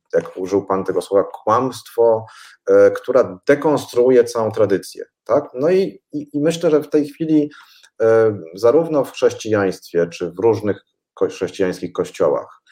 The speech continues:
e, czy, e, w judaizmie jest dużo miejsca na to, żeby szukać właśnie, e,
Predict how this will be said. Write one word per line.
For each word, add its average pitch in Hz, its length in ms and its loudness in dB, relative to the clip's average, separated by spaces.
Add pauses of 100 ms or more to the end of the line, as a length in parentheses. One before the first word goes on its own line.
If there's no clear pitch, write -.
(380)
e, 95 380 2
czy, - 160 -2
e, 110 840 6
w 101 40 -18
judaizmie 110 840 0 (360)
jest 110 280 0
dużo 123 800 2
miejsca 127 480 -2
na 98 180 -2
to, 139 400 2
żeby 123 260 0
szukać 156 480 -2
właśnie, 127 680 -2 (460)
e, 107 260 2